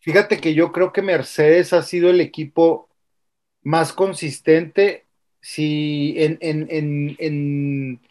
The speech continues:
en las mejoras para el, para el coche, güey. Digo, fue, fue el, el, fue de los equipos que tuvieron más problemas para poner a punto a sus carros, güey, para,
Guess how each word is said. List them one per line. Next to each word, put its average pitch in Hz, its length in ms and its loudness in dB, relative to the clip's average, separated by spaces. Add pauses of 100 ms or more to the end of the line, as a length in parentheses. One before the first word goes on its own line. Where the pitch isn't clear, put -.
(480)
en 160 140 2
las 147 140 2
mejoras 156 580 2
para 156 220 0
el, 127 160 -4 (180)
para 135 180 -2
el 123 220 -4
coche, 131 340 -2
güey. - 200 -18 (1400)
Digo, 131 340 -6
fue, 175 340 4
fue 170 380 8
el, 190 160 4
el, 165 360 2
fue 156 140 4
de 175 100 6
los 175 180 2
equipos 151 320 -8
que 156 120 -2
tuvieron 151 460 4
más 170 320 0
problemas 185 840 4 (560)
para 143 260 0
poner 135 300 0
a 175 140 0
punto 160 360 0
a 165 40 -2
sus 139 200 -12
carros, 147 420 0
güey, 180 160 -4
para, 139 360 2